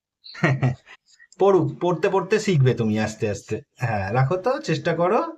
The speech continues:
বাহ, দেখলে হলো? ট্রাই করে যেতে হবে, ট্রাই করলে ঠিক হবে।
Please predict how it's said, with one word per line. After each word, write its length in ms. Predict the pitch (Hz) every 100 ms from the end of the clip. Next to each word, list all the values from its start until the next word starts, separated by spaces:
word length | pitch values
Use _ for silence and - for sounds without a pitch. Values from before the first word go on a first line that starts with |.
| _ _ _ _ _
বাহ, 440 | 135 123 156 120 - - - 196
দেখলে 340 | 254 269 294
হলো? 260 | 202 214 254 - - - 160 _ _ -
ট্রাই 240 | 220 247
করে 220 | 240 190
যেতে 260 | 135 117 113
হবে, 200 | 107 104
ট্রাই 300 | - 190 220
করলে 360 | 226 226 269 311
ঠিক 720 | 254 262 269 262 240 - -
হবে। 320 | 147 120 110